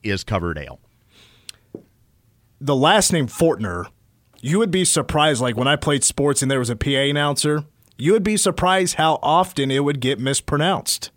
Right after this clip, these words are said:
Speaker 1: Sure.
Speaker 2: Fortney, it was a, was a common one. I'm like, "Why are we going f-," like, maybe it w-, they were just assuming 'cause there are a lot of Fortners in France. So, like, they thought, "Oh,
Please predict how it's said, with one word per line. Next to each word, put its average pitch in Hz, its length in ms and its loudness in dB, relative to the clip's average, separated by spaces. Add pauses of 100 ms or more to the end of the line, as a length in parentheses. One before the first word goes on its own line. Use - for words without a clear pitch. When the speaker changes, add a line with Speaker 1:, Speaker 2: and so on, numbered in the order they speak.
(140)
Speaker 1:
Sure. - 380 -2 (580)
Speaker 2:
Fortney, 185 1080 0 (420)
it 147 140 2
was 156 220 4
a, 143 240 2
was 156 180 2
a 139 60 -2
common 185 380 2
one. 151 140 4
I'm 151 100 2
like, 147 200 2
"Why 156 160 4
are 240 40 4
we 240 120 2
going 190 220 2
f-," - 120 -12 (300)
like, 160 220 0
maybe 233 360 0
it - 40 -2
w-, 196 220 0
they 165 140 -2
were 180 80 0
just 165 260 0
assuming 190 640 2
'cause 135 360 -2 (1000)
there 156 200 0
are 156 60 2
a 143 60 2
lot 156 180 4
of 135 100 0
Fortners 127 580 -2
in 110 100 -2
France. 120 760 -4 (600)
So, 143 240 -2
like, 127 220 0
they 131 140 0
thought, 131 240 -2
"Oh, 135 200 -2